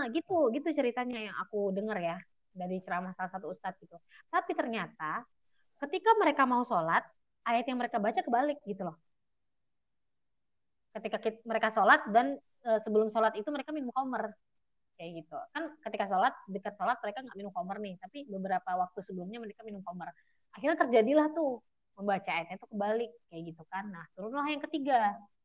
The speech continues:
kayak gitu. Turun ayat untuk melarang khamar dalam satu waktu, dibolehkan pada waktu lainnya. Ini masih nih. Jadi kayak, oh pas sholat nggak boleh, pas di luar sholat boleh, kayak gitu kan. Ya, ini An-Nisa ayat empat tiga,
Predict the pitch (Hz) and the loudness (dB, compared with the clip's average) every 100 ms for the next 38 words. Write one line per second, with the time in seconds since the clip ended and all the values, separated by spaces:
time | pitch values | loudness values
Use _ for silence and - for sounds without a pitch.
0 | _ 190 180 175 165 165 208 185 190 262 | _ -12 -12 -10 -12 -10 -10 -6 -2 -2
1 | 240 226 233 196 196 185 180 240 254 185 | -4 -10 -6 -4 -4 -4 -4 -4 -4 -2
2 | 202 233 208 190 175 - 294 349 359 _ | -2 -2 -6 -10 -12 -10 -4 -4 -6 _
3 | _ _ _ _ - 190 185 180 190 285 | _ _ _ _ -6 -2 0 0 0 -4
4 | 277 208 208 214 254 247 302 285 214 233 | -4 -2 -2 2 4 4 4 2 0 0
5 | 269 254 - 240 233 180 180 _ _ _ | -2 -2 -4 -6 -6 -8 -10 _ _ _
6 | _ 202 269 285 214 202 208 - _ _ | _ 0 2 4 6 6 4 -6 _ _
7 | 254 254 226 214 202 226 202 196 190 175 | 0 2 2 4 4 4 0 0 0 4
8 | 240 302 302 _ 214 - 202 190 190 214 | 4 2 -4 _ -14 -6 -4 -4 0 0
9 | 240 208 202 226 226 226 175 180 170 185 | 0 0 0 -2 -4 -14 -14 -14 -12 -8
10 | 214 214 160 160 156 - 220 247 226 226 | -8 -8 -14 -14 -14 -12 -8 -4 -4 0
11 | 247 233 208 196 185 220 | 0 0 -6 -8 0 2